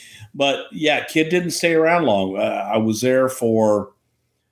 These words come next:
a couple of the Jerry Lynn matches. Maybe it was more than a couple,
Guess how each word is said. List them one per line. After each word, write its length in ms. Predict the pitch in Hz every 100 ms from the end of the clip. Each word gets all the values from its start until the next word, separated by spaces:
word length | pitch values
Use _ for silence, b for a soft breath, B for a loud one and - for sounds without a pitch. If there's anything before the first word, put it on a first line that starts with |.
| _ _
a 80 | -
couple 560 | - 151 151 156 143 131
of 160 | 120
the 60 | 110
Jerry 300 | 110 127 120
Lynn 220 | 123 127
matches. 480 | 131 131 131 - 147
Maybe 260 | 208 277 254
it 60 | 151
was 200 | 139 120
more 200 | 110 98
than 160 | 95
a 80 | 95
couple, 400 | 107 101 98